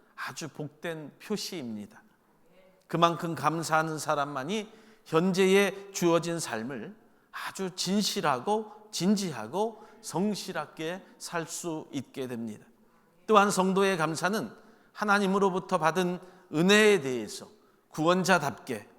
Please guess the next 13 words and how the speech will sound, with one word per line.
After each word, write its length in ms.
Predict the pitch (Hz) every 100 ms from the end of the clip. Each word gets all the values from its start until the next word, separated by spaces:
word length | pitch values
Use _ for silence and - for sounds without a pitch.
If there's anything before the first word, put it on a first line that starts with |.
| _ _ _
우리 220 | 143 147 -
가운데 380 | 160 151 147
주신 420 | 131 139 - 151 151 _
놀라운 480 | 131 135 139 135 135
축복이기 720 | - - - 208 180 156 127
때문에 520 | 131 110 131 220 220 - - _
성도에게만 1000 | - 139 175 220 202 196 180 165 170 170
볼 200 | - 139
수 160 | 131 156
있는 400 | 123 156 214 113 - -
놀라운 540 | 117 123 123 127 117 -
특권이 480 | - - 196 170 156
됩니다. 420 | 110 107 -